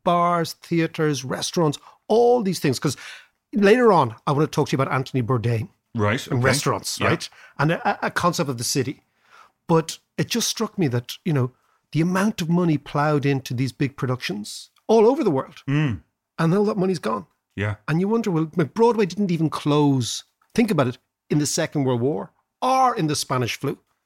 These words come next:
Speaker 2: Right.
Speaker 1: And it closed in this time.
Speaker 2: Wow, I didn't know that, actually.
Speaker 1: Yeah, and the West End in London.
Speaker 2: And of course, y-, you know,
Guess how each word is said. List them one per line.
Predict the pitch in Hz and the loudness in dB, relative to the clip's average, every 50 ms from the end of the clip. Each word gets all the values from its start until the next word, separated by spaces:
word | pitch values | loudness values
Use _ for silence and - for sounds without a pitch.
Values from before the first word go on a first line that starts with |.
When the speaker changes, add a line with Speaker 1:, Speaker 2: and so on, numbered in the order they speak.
| _ _ _ _ _ _ | _ _ _ _ _ _
Speaker 2:
Right. | - 113 117 113 107 101 | -2 -2 0 0 0 -2
Speaker 1:
And | 127 131 | -4 -4
it | 127 - | -6 -6
closed | - - 147 143 139 127 | -6 -4 -2 -2 -2 -4
in | 127 120 | -4 -4
this | 131 127 - | -4 -4 -6
time. | - - - - _ _ _ _ _ _ _ _ _ _ | -8 -12 -14 -14 _ _ _ _ _ _ _ _ _ _
Speaker 2:
Wow, | 139 160 185 233 262 269 262 175 123 - | -12 -10 -8 -6 -4 -2 -2 -2 0 -2
I | 170 | -2
didn't | 180 262 285 214 196 | -4 -4 -4 -2 -2
know | 180 202 208 | 0 0 0
that, | 190 185 160 139 | 0 0 0 0
actually. | 120 110 - 143 | -2 -2 -2 -2
Speaker 1:
Yeah, | 165 240 294 302 - - _ _ _ | 0 0 -2 -4 -6 -12 _ _ _
and | - 220 277 294 | 2 4 4 4
the | 262 | 4
West | 220 214 - - - | 4 2 0 0 0
End | 185 160 143 | 0 2 2
in | 139 135 | 2 2
London. | 131 127 120 107 98 - _ - | 2 0 0 -2 -4 -10 _ -8
Speaker 2:
And | - 311 311 175 175 | -6 -2 0 2 0
of | - | 2
course, | 170 185 180 165 - - | 2 2 2 2 0 -2
y-, | 113 156 156 156 - | -4 -4 -6 -4 -2
you | 160 151 | 0 0
know, | 135 123 113 107 | 2 2 2 2